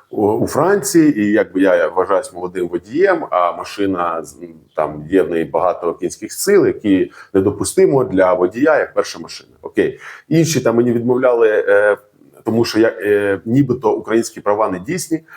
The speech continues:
але з цього приводу я хочу також сказати для тих, кому будуть казати, що українські права не дійсні, е, після року перебування у Франції, це не актуальна інформація, тому що для українців, хто знаходиться під, е, в статусі тимчасового захисту, е,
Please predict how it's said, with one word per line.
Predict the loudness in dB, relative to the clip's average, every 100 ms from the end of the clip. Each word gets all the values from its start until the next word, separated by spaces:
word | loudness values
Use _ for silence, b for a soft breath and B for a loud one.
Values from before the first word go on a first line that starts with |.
| B
але | 2 2 2
з | 0
цього | 2
приводу | 2 2 2
я |
хочу | 0 -12 -10
також | -8 -8
сказати | -6 -2 -2 -2
для | -6
тих, | -6 -4
кому | -4
будуть | -4 -4
казати, | -2 -2 -4
що | -8
українські | -6 -8 -6
права | -2 0 0
не | -2
дійсні, | -4 -6 -4 -8 B B _
е, | 2 4 4 4 0
після | -2 -2 0 -4 -10 _ -2
року | 2 0 0 -4
перебування | 0 0 0 -2 -2
у | -4
Франції, | -2 -4 -6 -10
це | -4 -2
не | 0 -2
актуальна | 0 -2 0 -2
інформація, | -6 -4 -4 -4 -10
тому | -8 -8
що | -8
для | -4
українців, | -2 0 -2 -2 -12
хто | -10
знаходиться | -10 -6 -4 -2
під, | -6 -6 -6 0
е, | 0 0 B B -6
в |
статусі | -4 -4 -4 -2
тимчасового | -2 -2 -2 0 2 0
захисту, | -2 -4 -6 -8 -8 B B 0
е, | 2 4 4 4 4